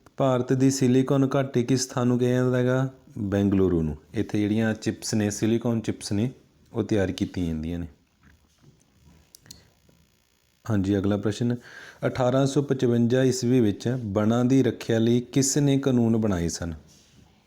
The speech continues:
ਹਾਂਜੀ, ਅਠਾਰਾਂ ਸੌ ਪਚਵੰਜਾ ਦੇ ਵਿੱਚ ਕੌਣ ਸੀ ਭਾਰਤ ਦਾ, ਅ, ਗਵਰਨਰ ਜਨਰਲ? ਲਾਰਡ ਡਲਹੌਜੀ। ਹਾਂਜੀ, ਅਗਲਾ ਪ੍ਰਸ਼ਨ, ਸਫਰੇਜ ਅੰਦੋਲਨ ਸਮਾਜ ਦੇ ਕਿਸ ਵਰਗ ਨਾਲ ਸੰਬੰਧਿਤ ਸੀ?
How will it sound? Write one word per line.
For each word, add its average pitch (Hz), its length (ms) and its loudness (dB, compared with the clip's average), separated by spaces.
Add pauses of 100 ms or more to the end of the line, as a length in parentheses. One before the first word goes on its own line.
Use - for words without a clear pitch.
(420)
ਹਾਂਜੀ, 85 260 -2
ਅਠਾਰਾਂ 104 480 -4
ਸੌ 113 120 -2
ਪਚਵੰਜਾ 117 400 2
ਦੇ 117 80 2
ਵਿੱਚ 117 180 2
ਕੌਣ 113 240 -2
ਸੀ 123 120 -2
ਭਾਰਤ 120 300 -2
ਦਾ, 110 360 0 (760)
ਅ, 113 140 0
ਗਵਰਨਰ 110 420 0
ਜਨਰਲ? 113 520 0 (260)
ਲਾਰਡ 104 560 0 (220)
ਡਲਹੌਜੀ। 92 580 -4 (1400)
ਹਾਂਜੀ, 98 240 0
ਅਗਲਾ 107 200 2
ਪ੍ਰਸ਼ਨ, 127 440 -2 (720)
ਸਫਰੇਜ 135 1000 2
ਅੰਦੋਲਨ 127 480 4
ਸਮਾਜ 120 420 0
ਦੇ 123 160 2
ਕਿਸ 135 280 -2
ਵਰਗ 123 220 2
ਨਾਲ 120 240 2
ਸੰਬੰਧਿਤ 120 400 0
ਸੀ? 123 320 0